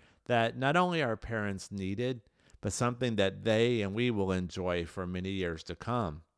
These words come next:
We created a memory that we will be able to share. Every time we visit our parents and step in that shower, we'll once again be filled with a sense of pride for what we were able to do together.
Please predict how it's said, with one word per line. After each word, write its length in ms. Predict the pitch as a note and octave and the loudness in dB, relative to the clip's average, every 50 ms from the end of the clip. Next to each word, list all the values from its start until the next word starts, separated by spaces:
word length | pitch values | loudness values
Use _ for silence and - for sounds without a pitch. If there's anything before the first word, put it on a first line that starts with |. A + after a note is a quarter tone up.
| _ _ _ _ _ _ _ _ _ _ _ _ - | _ _ _ _ _ _ _ _ _ _ _ _ -12
We 160 | A#2+ A#2 A2+ | -8 -8 -8
created 440 | G2 - A#2+ B2 A#2 A2+ A2 G#2 F#2+ | -6 0 2 2 4 4 2 2 0
a 60 | G2 | 0
memory 680 | F#2 G2 G2+ G#2+ G#2+ G#2+ G2+ G2 F2 E2 D#2 D2+ E2 F2 | 0 0 0 0 0 0 0 0 0 0 -2 -2 -4 -6
that 240 | E2 F#2 F2+ F2+ G2+ | -4 -4 -4 -2 -2
we 100 | G2+ G#2 | -2 -2
will 100 | G2+ G2 | -2 0
be 140 | G#2 G#2 | 0 2
able 200 | G2+ F#2+ F#2 F#2 | 2 2 0 0
to 100 | F2 F2 | -2 -2
share. 640 | E2 - - - G#2+ G#2+ G#2+ G2+ D#2 C#2 C2 C#2 - _ _ _ _ _ _ _ _ _ _ - | -4 -4 -4 0 2 4 4 4 4 2 0 -4 -8 _ _ _ _ _ _ _ _ _ _ -2
Every 240 | - A2 G#2+ C3+ C#3 | -2 0 2 2 2
time 460 | C3 - C#3+ B2+ A#2+ A2+ A2+ A2+ A#2 | 2 2 0 2 2 2 0 0 0
we 120 | A#2 A#2+ A#2 | 0 0 0
visit 340 | G#2 G#2+ A2 G2+ G2 A#2+ A2+ | 2 2 0 2 2 2 4
our 140 | A2 A2+ A2 | 4 2 2
parents 560 | - - G#2+ A2+ G#2 F#2 F2 F2 E2+ - - | 0 -2 -2 0 0 2 0 0 -2 -4 -6
and 120 | F#2+ E2+ | -8 -8
step 320 | - - - G#2+ G#2 - A#2 | -8 -4 -4 -4 -2 -2 -4
in 80 | A2 A2 | -4 -4
that 160 | G#2+ G2+ F#2+ | -4 -4 -4
shower, 640 | - - A2+ G2+ F#2 F2+ F2 E2+ E2+ E2 E2+ - - _ | -4 -4 -2 0 0 2 2 2 0 0 -2 -4 -6 _
we'll 220 | - G#2 G#2+ G#2 G#2 | -2 0 0 2 2
once 400 | G2+ G2 G#2 G#2+ A2+ - - - | 2 0 0 0 -2 -2 -4 -4
again 340 | G#2+ F#2+ A2+ A2 G#2 G2+ G2+ | -2 0 2 2 2 2 0
be 160 | G2 G2+ G2 | 0 0 0
filled 360 | - - - G#2+ G2 G2 G2 | 0 0 2 4 4 4 2
with 120 | G2 F2+ | 2 0
a 60 | F#2+ F2+ | -2 -2
sense 280 | - - G2 F2+ - | -2 -2 -2 -2 -2
of 120 | G2+ F#2 - | -4 -6 -4
pride 540 | - - G2 F#2+ F#2 E2 D#2+ D2+ D2+ - - - - - - - _ | -2 2 2 4 4 4 2 0 -2 -4 -10 -20 -20 -20 -20 -18 _
for 140 | - - G#2 | -2 0 2
what 260 | G2 G2 G2 G#2 - | 4 4 2 2 0
we 100 | A2 A2 | 0 -2
were 220 | G#2 F#2 G2 F#2+ G2+ | 0 2 2 4 4
able 280 | G#2+ G#2+ G2 G2+ F#2+ | 4 4 4 2 0
to 140 | - - G2 | -2 -4 -10
do 340 | E2+ E2+ F#2 F2+ E2+ E2+ D#2+ | -8 -4 -2 0 0 0 -2
together. 680 | D2+ - - D#2+ - F2+ E2+ E2 C#2 C#2 C#2+ D2+ D#2+ | -4 -8 -10 -4 -2 0 0 0 -2 -4 -8 -8 -10